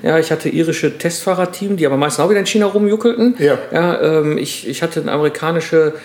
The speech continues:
Speaker 1: Algorithmusentwicklung, ein paar Franzosen waren noch, äh, dabei.
Speaker 2: Mhm.
Speaker 1: Komplett verteilt.
Speaker 2: Ja.
Speaker 1: Und gerade bei den Ägyptern war es so, die, zu der, das war die Zeit, wo der Morsi vom Militär abgesägt worden ist.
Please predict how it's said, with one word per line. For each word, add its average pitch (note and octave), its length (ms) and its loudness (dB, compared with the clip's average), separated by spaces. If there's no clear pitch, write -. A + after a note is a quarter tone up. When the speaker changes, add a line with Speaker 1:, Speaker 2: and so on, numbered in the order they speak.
Speaker 1:
Algorithmusentwicklung, G3 1080 0
ein D3 40 -6
paar D#3+ 200 -4
Franzosen F3+ 480 -4
waren F3+ 140 0
noch, E3+ 280 -6
äh, E3 140 -2
dabei. D#3+ 320 0
Speaker 2:
Mhm. D3+ 300 -2
Speaker 1:
Komplett F3+ 280 -2
verteilt. - 440 -4
Speaker 2:
Ja. A#2+ 140 2
Speaker 1:
Und B2+ 60 0
gerade F3 240 0
bei F3+ 80 2
den D#3+ 140 0
Ägyptern F3 340 0
war E3 120 2
es D#3+ 100 -2
so, E3 100 0
die, D3+ 140 -6
zu D3+ 100 -4
der, D3 120 0
das C#3 220 -4
war D3+ 80 2
die D3+ 120 0
Zeit, D3+ 220 -2
wo C#3+ 40 0
der C#3 100 2
Morsi E3 340 0
vom - 340 -4
Militär C#3 320 0
abgesägt E3+ 460 -2
worden E3 180 4
ist. E3 120 -4